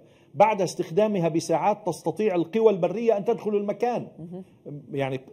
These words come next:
Speaker 1: نفس القوى التي أطلقتها بتقدر بعد أربع إلى ست ساعات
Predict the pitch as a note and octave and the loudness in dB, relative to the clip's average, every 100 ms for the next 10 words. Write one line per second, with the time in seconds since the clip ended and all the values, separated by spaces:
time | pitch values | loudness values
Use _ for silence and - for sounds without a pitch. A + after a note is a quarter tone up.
0 | - F#3 A3 - F#3 - A3+ G#3 F3+ F3+ | -2 0 0 -2 -2 2 6 6 6 0
1 | G3 - F#3 F3 A#3 A3 D#3 D3+ A3+ G3 | -2 0 0 4 4 4 2 4 6 6
2 | E3+ F3 D#3+ G#3+ G#3 D#3 F#3 F#3 D#3+ G3+ | 6 2 2 2 2 2 2 0 0 -2
3 | - E3 G#3+ | -2 -2 0